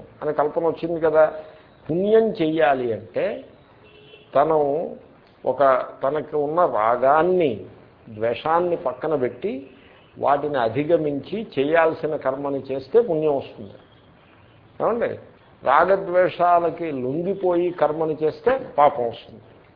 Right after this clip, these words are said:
ఏమండి, ఇప్పుడు సూర్యోదయం అవుతోంది, ఆ టైంలో నిద్రపోవాలని అనిపించింది అనుకోండి, అది పాపము. సూర్యోదయంలో నిద్రపోవడం పాపము అని ఒక వ్యవస్థ. ఏమండి, సూర్యోదయంలో పడుకుంటే చాలా బాగుంటుందని ప్రతివాడు అనుకుంటారు.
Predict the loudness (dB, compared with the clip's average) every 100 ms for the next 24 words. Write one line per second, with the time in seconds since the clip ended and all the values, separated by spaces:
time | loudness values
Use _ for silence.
0 | _ -20 _ _ -20 -20 -20 -20 _ -4
1 | 0 0 -2 -6 -12 -20 -20 -6 -6 -2
2 | -2 2 2 4 4 4 2 -2 -6 -6
3 | -20 -20 _ -4 0 4 2 4 2 2
4 | 0 2 4 6 4 2 -2 -4 -8 -12
5 | -10 -8 -8 -8 -10 -6 -4 -2 0 0
6 | -2 -12 -16 -18 -18 -12 -6 -2 2 2
7 | 2 -2 0 -2 -2 -2 0 0 0 0
8 | -2 -2 -2 -2 -2 -2 0 -2 -4 -12
9 | -14 -20 _ -20 _ _ _ _ _ -4
10 | -2 0 -2 -2 -2 0 2 2 2 2
11 | 2 2 -2 -4 -12 -8 -8 -4 -2 0
12 | 0 -2 2 2 2 -2 -8 -8 -8 -6
13 | -8 -6 -6 -4 -6 -8 -14 -20 -20 -20
14 | -20